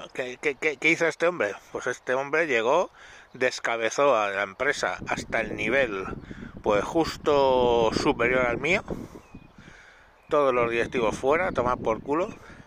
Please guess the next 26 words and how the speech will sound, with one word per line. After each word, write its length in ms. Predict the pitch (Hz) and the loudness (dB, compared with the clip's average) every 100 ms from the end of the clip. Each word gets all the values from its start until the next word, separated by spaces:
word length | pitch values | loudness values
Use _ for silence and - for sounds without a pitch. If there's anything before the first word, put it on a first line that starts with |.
| - - - - - | -20 -20 -20 -18 -4
Y 100 | 151 | -2
metió 400 | 156 110 123 127 | 0 0 2 0
directivos, 600 | 123 127 - 143 139 156 | 2 -2 -2 0 2 2
pues, 240 | - 120 - | 0 -8 -4
que 100 | 113 | -4
venían 380 | 110 113 113 | -4 -4 -6
de, 360 | 110 107 104 101 - - - - - - - | -2 -2 -2 -6 -10 -20 -20 -20 -20 -20 -16
de 200 | 107 101 | -12 -4
Polonia, 800 | 113 139 165 160 160 160 160 156 | 0 2 2 0 0 2 0 0
de 140 | 117 | 0
Rumanía, 1040 | 107 113 135 156 160 156 151 151 147 151 | -2 -4 -4 -4 -4 -2 0 2 2 0
de 580 | 110 101 92 90 90 90 | -2 -6 -8 -10 -10 -8
varios 420 | 107 120 120 120 | -4 -2 0 -2
sitios, 1040 | - - - - 147 139 151 170 - - - - 95 | -2 -6 -6 -4 -6 -2 -2 -2 -6 -18 -20 -20 -14
de 80 | 95 | -8
Alemania, 560 | 107 139 170 160 156 | -6 -4 -4 -2 -2
muchos 440 | 147 143 - 139 143 | -2 -4 0 0 2
de 100 | 170 | 2
ellos, 480 | 165 160 170 - - - - - - - 135 | 4 4 2 -2 -14 -20 -20 -20 -16 -10 -2
pues, 220 | 151 165 | 2 2
de 80 | 143 | 2
empresas 720 | 117 - 143 - 165 190 - - | -2 -2 -2 0 0 0 -2 -2
como 260 | 123 - - | 0 2 2
Carrefour, 640 | 98 95 110 156 165 175 | 2 2 2 6 6 4
como 200 | 113 95 | 0 -4
Lidl, 640 | 113 143 151 151 147 151 | 2 4 6 6 4 2